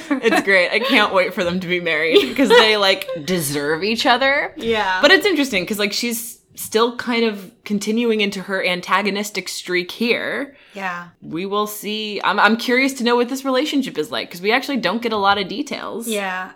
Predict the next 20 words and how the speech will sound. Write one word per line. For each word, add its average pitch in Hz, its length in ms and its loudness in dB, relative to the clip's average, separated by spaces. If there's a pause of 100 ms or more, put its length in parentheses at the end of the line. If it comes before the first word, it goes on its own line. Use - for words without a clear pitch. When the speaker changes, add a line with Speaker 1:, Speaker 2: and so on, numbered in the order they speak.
Speaker 1:
Emma, 262 300 2
though, 226 220 0
is 220 120 -4
still 233 260 -2
kind 226 200 -2
of 202 80 -10
going 208 220 -2
back 202 240 -6
and 208 160 -8
forth 190 560 -4
about 190 400 -4
this. 240 360 -4
Um, 196 220 -10
she 214 160 -6
does 214 380 0
go 202 240 -2
check 196 320 -8
in 202 120 -10
with 196 140 -14
Harriet 220 760 -6